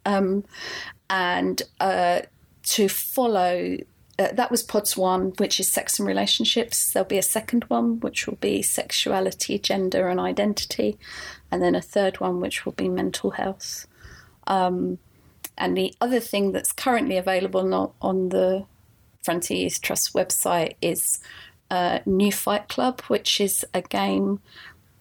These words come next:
mainly aimed at boys, um, that, uh, enables them to talk about feelings using masculine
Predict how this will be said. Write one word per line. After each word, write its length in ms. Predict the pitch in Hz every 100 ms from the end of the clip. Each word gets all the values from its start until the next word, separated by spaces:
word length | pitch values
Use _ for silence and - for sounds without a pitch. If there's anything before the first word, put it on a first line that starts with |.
| _ _ _
mainly 520 | 202 233 285 294 269 -
aimed 280 | 220 208 -
at 140 | -
boys, 680 | 190 190 202 208 - - - - - _ _
um, 520 | - 190 185 185 190 - _ _ _
that, 300 | 202 190 - - _ _ _ _ -
uh, 320 | 196 185 180 -
enables 500 | 208 208 220 240 220
them 180 | 196 185
to 100 | -
talk 260 | - 196
about 260 | 196 190 190
feelings 760 | - - 180 - 170 170 - -
using 680 | - 185 180 - 175 170 175 -
masculine 720 | 185 175 - - 185 185